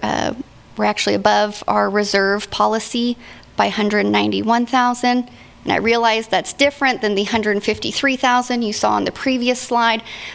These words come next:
but because our reserve policy is actually ninety days of operating expenses, as our expenses go up, so does our reserve. So some of this one ninety-one would need to be, um, put aside,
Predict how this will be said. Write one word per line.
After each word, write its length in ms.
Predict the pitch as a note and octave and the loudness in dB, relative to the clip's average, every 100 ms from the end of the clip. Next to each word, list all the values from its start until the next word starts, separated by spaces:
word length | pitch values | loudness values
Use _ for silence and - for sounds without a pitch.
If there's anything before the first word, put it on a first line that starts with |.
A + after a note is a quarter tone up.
| - | -6
but 260 | - G3 - | -2 -2 -2
because 580 | G#3 G#3 A3+ G#3+ G#3 - | -6 -2 0 2 0 0
our 320 | G#3 G#3+ G#3 | 0 2 0
reserve 420 | G#3+ G#3 A3 A#3 | 0 0 0 0
policy 480 | - G#3+ G#3+ - G3+ | 0 0 0 -2 -2
is 120 | G#3 | 0
actually 520 | G#3 G#3 - G3+ G3 | -2 -2 -4 0 0
ninety 340 | G3+ G#3 G3+ G3 | 0 0 0 -2
days 320 | G#3 G#3 G#3+ | 0 -2 -2
of 220 | G#3 G#3+ | -6 -4
operating 520 | - G#3 G#3+ G#3+ G#3+ G#3+ | 0 0 0 -2 0 -2
expenses, 720 | G#3+ - A3 - G#3+ G#3+ - - - - - | -2 -2 -2 -2 -2 -2 -6 -14 -20 -20 -8
as 160 | - G#3 | -4 0
our 100 | F#3+ | 0
expenses 680 | - - A3+ G#3+ - G3+ | 0 -2 -2 -2 -2 -2
go 260 | - G3+ G3 | -2 0 2
up, 340 | F#3+ - - - - - | 2 0 -8 -20 -20 -8
so 280 | - G3 G3 | -2 0 0
does 260 | F#3+ G3+ | 0 -2
our 220 | G3+ G3+ F3+ | 0 0 0
reserve. 640 | G3 - - G#2+ F#2+ - - - - | -2 -2 -2 -2 -2 -6 -12 -18 -14
So 460 | - - - E3+ - - | -6 -2 0 0 -4 -8
some 280 | - - G3+ | -4 -2 -2
of 80 | G3 | -2
this 300 | G3+ - - | -2 -4 -6
one 280 | G3+ G3+ G3 | -4 -2 2
ninety-one 600 | G3 G3 G3 F#3 B2+ F#2+ | 0 0 -2 0 0 0
would 100 | F#3+ | -2
need 180 | E3+ - | -2 -2
to 120 | - | -4
be, 400 | A#2 D#2+ F2 - | -4 -4 -4 -2
um, 240 | - - | -2 -2
put 160 | - A#3 | -4 -6
aside, 520 | G3+ - G3+ - G3 | -4 0 0 0 -4